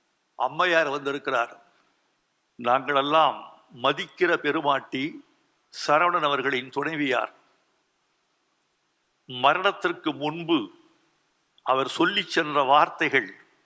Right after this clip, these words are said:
அவர் எவ்வளவு பெரிய மனிதன் என்பதை எனக்கு வெளிச்சம் போட்டு காட்டின. "என் மரணத்திற்கு பிறகு என் மனைவி வெள்ளை சேலை அணியக்கூடாது, மங்களங்களை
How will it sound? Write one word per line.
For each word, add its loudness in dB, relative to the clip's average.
அவர் 4
எவ்வளவு 4
பெரிய 2
மனிதன் 2
என்பதை 2
எனக்கு 0
வெளிச்சம் 0
போட்டு -2
காட்டின. -2
"என் 8
மரணத்திற்கு 6
பிறகு 4
என் 6
மனைவி 4
வெள்ளை 4
சேலை 4
அணியக்கூடாது, 2
மங்களங்களை 4